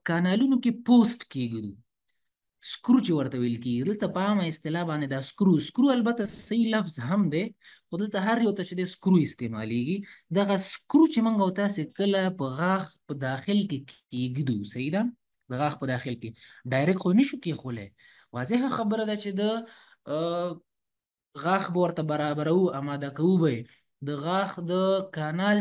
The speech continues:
چې کوم یو برخه ده، هغه به څنګه کوو؟ هغه به ورته برابرو. نو د پیزوریمر په واسطه باندې د پوسټ لپاره هم موږ او تاسې په کانال کې ځای جوړوی شو،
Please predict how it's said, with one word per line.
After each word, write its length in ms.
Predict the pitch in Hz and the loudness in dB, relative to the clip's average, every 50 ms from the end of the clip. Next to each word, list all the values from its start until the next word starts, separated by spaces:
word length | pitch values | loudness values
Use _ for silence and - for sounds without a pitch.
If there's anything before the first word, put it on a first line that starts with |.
| 202 - | 0 -2
چې 60 | 160 160 | -6 -6
کوم 140 | - 180 180 185 180 180 | -4 -4 -2 -2 0 0
یو 80 | 175 165 160 180 | -2 0 0 0
برخه 240 | 185 180 - - 165 165 | 0 -2 -2 -4 -4 -2
ده، 80 | 160 151 147 | -2 -2 -4
هغه 140 | 147 143 185 185 | -4 -2 -2 -2
به 60 | 180 175 - | -2 -2 -4
څنګه 220 | 196 190 190 180 165 - | -4 -4 -2 -2 -2 -2
کوو؟ 200 | 196 214 233 233 - - - - _ _ - | -2 -4 -4 -4 -8 -12 -20 -20 _ _ -10
هغه 160 | 139 139 170 180 170 | -8 -6 -4 -4 -2
به 60 | 185 185 | 0 -2
ورته 200 | 185 180 - 180 160 139 | -2 -2 -4 -6 -4 -4
برابرو. 460 | 127 120 117 117 120 123 131 143 135 123 - - - - - - | -4 -4 -4 -4 -2 -2 0 0 0 -2 -4 -8 -14 -18 -10 -6
نو 60 | 143 147 151 | -2 0 0
د 20 | 160 156 - | 0 0 0
پیزوریمر 640 | - 185 170 160 180 185 190 190 202 226 262 330 320 320 - | 0 2 2 4 4 4 6 6 6 6 6 6 4 2 2
په 60 | 175 165 156 | 2 2 4
واسطه 360 | 151 147 147 - 139 - 175 170 170 | 2 2 -2 -4 -6 -4 -4 -4 -2
باندې 240 | 180 175 180 180 185 180 160 147 | -2 -4 -2 -2 -2 -2 -4 -4
د 20 | 147 139 - - | -6 -8 -2 2
پوسټ 400 | 294 339 359 330 302 - - - - - _ _ _ - 151 151 | 4 6 6 6 4 2 -4 -12 -16 -20 _ _ _ -6 -4 -2
لپاره 400 | 151 147 - 160 160 - 156 151 143 | -2 -2 0 0 0 2 0 0 0
هم 100 | 196 214 214 196 | 0 2 2 2
موږ 120 | 175 170 151 143 | 0 -2 -4 -6
او 80 | 143 - 156 | -6 -4 -6
تاسې 180 | 156 151 - 147 139 | -6 -4 -6 -8 -8
په 40 | 139 139 143 | -6 -6 -4
کانال 320 | 143 143 147 151 151 143 135 | -4 -2 0 0 0 -2 -2
کې 100 | - 131 131 123 | -4 -6 -6 -4
ځای 140 | 135 147 139 131 123 | -2 -2 -2 -2 -2
جوړوی 340 | 120 120 120 120 123 123 117 - | -2 -2 -2 -2 -2 -4 -4 -6
شو، 100 | - | -10